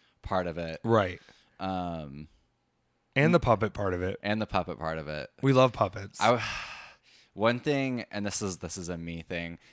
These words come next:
Speaker 1: I didn't like how stoned I looked in the whole thing. And
Speaker 2: I look stoned all the time, but not
Speaker 1: Um,
Speaker 2: anymore.
Speaker 1: I, uh, yeah, I'm, while living with you, I'm going to be detuning that part of my life as well, because I'm not, I don't know.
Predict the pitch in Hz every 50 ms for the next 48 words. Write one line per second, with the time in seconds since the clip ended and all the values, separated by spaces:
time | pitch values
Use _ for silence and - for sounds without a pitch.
0 | _ _ - 92 117 147 180 180 143 110 104 117 - 147 147 123 - - - -
1 | - 73 85 98 110 104 78 71 69 71 76 76 _ _ - - - _ - -
2 | 80 85 80 80 - 87 80 78 _ - 85 82 80 78 73 76 76 - - -
3 | 113 113 127 143 160 165 143 135 135 131 - - - - 127 117 117 117 110 -
4 | - 104 107 110 110 110 104 - - 107 120 131 120 110 101 107 101 98 - -
5 | 90 92 110 127 123 123 117 117 117 113 110 104 107 120 143 120 - - - -
6 | - _ _ _ _ _ _ _ _ _ _ _ _ _ - _ _ - 87 90
7 | 95 98 98 98 95 95 92 90 90 90 90 87 87 - - 95 104 101 95 95
8 | 107 110 113 113 110 110 110 107 104 - - - 64 - 92 85 92 104 104 110
9 | 113 110 107 110 104 101 104 101 98 90 - - 98 92 90 87 87 90 90 87
10 | 87 80 87 85 82 - - 95 80 85 82 78 71 - 85 82 80 - - 92
11 | 82 82 82 80 80 78 - 76 71 - - 92 82 78 76 76 78 76 76 76
12 | 76 71 - 80 73 69 - 80 71 69 67 - 67 - - 71 - 78 78 78
13 | 78 80 80 80 80 78 73 76 76 - _ _ _ _ _ _ _ _ _ _
14 | _ _ _ _ _ _ - 85 82 80 78 78 78 76 73 71 73 71